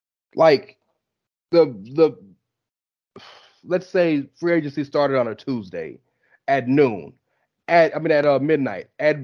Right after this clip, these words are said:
at twelve oh one, he had a, a hundred million dollar deal set up. Well, how did they figure that out? 'Cause they've been talking about it. That's why the <laughs> N B A has what's called a moratorium, where it's legal tampering.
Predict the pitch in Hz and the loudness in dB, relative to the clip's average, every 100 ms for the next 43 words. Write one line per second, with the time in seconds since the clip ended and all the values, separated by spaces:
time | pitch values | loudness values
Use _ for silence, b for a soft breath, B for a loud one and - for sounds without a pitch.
0 | - 160 151 120 110 - 190 220 208 185 | -4 0 0 -2 -20 0 4 4 4 2
1 | 175 175 127 120 165 190 160 131 127 _ | 0 0 -2 -6 -4 0 0 -2 -8 _
2 | - - 139 139 190 170 151 151 156 147 | -20 -12 -8 -2 0 0 -4 -4 -4 0
3 | 143 131 120 139 113 101 - 135 101 - | -2 -2 -2 -4 -4 -10 -8 -6 -6 -12
4 | _ _ b b - 240 302 311 277 277 | _ _ b b -2 0 0 0 -4 -4
5 | 254 233 220 196 104 _ _ _ _ _ | -2 0 0 -2 -8 _ _ _ _ _
6 | _ _ - 262 285 320 349 403 392 330 | _ _ -10 -4 -2 -2 2 2 2 0
7 | 294 214 127 110 - _ _ - 208 220 | 2 2 2 -4 -16 _ _ -4 -4 0
8 | 196 190 202 175 196 190 165 165 147 143 | -2 0 -2 -2 -4 -2 2 0 0 -6
9 | 165 151 127 110 135 160 139 - 175 156 | -4 -2 -4 -2 0 0 0 -4 -6 -4
10 | 127 123 120 107 113 143 127 139 156 104 | -4 -6 -8 -8 -6 -4 -4 -4 -6 -6
11 | 87 | -16